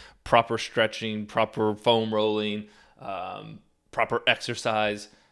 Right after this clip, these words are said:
but there is no correction. It's like treatment versus a cure.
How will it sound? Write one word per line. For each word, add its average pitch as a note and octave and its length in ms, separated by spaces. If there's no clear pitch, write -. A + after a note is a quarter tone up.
but A2+ 340
there B2+ 220
is C3 420
no A#2 600
correction. G#2 760
It's G#2+ 160
like G#2+ 140
treatment G#2+ 480
versus G#2 320
a G2+ 40
cure. E2+ 480